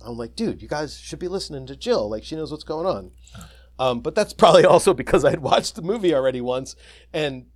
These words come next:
I knew that she was, you know, she had reason to be concerned <laughs> about all the stuff that was going on.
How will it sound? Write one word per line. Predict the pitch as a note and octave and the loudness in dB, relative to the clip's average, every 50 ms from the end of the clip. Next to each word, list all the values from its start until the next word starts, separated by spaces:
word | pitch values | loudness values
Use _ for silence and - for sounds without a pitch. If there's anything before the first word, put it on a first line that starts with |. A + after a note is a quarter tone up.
| _ _ | _ _
I | - B2+ C#3+ | -10 -8 -4
knew | D3+ D#3 D#3 | -4 -4 -4
that | D3 D3 C#3 | -4 -6 -8
she | - - D3+ C#3+ C3 | -10 -10 -10 -10 -10
was, | A#2+ B2 A#2+ A2 - - - - _ _ | -10 -10 -10 -12 -14 -18 -20 -20 _ _
you | - A#2 | -20 -18
know, | G#2 F#2+ F#2 - _ _ _ _ _ | -16 -16 -16 -18 _ _ _ _ _
she | - - C#3 | -16 -6 -4
had | C#3 B2+ A2+ | -4 -4 -2
reason | B2+ D#3 E3+ D3 C#3+ C#3+ B2+ | -2 -2 -2 -2 -4 -8 -10
to | A#2+ | -10
be | C3+ C3+ | -10 -10
concerned | - - A#2+ A#2 - - - C#3 C#3+ C#3+ D3 C3+ - - | -10 -10 -12 -10 -6 -4 -4 -4 -4 -6 -8 -10 -12 -14
<laughs> | - | -12
about | - F#2+ F#2+ | -10 -10 -8
all | - A2+ - | -8 -10 -10
the | - - | -12 -14
stuff | - - - - - | -14 -12 -14 -12 -12
that | - - | -14 -12
was | A2+ - | -12 -10
going | - - A2 G#2+ G#2+ G#2 | -10 -8 -8 -8 -8 -8
on. | - B2+ | -10 -12